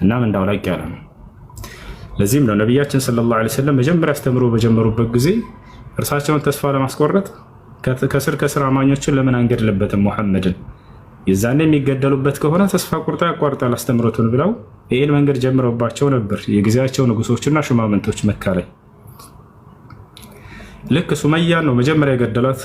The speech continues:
ሴት ነበረች። "ከሙሐመድ መንገድ ትመለሻለሽ ወደ እኛ መንገድ ወይንስ አትመለሽም?" አሏት። "በፍጹም ዳግም ወደ ባዕድ አምልኮ አልመለስም" አለቻቸው።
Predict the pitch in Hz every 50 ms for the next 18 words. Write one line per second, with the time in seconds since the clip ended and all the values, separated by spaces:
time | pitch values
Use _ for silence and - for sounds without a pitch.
0 | - - - 123 117 - 117 104 90 87 95 92 90 - - - - - - -
1 | - - - - - - - - - - - - - - - - - - - 110
2 | 110 117 - - 156 165 160 160 147 143 147 143 139 139 131 127 - 135 131 135
3 | 135 135 139 135 - 151 151 151 160 170 - - 131 123 127 127 135 139 139 147
4 | 160 175 202 240 202 170 143 131 - - 123 - - 117 107 110 104 101 98 -
5 | 104 98 92 92 90 87 - - - - - - - - - - - - - -
6 | - - - - - 95 98 - 123 120 139 151 160 147 139 127 123 131 131 127
7 | 120 120 110 113 107 107 110 107 107 107 107 - 139 139 120 113 107 101 95 98
8 | - - 98 95 90 90 90 - - 87 90 - - -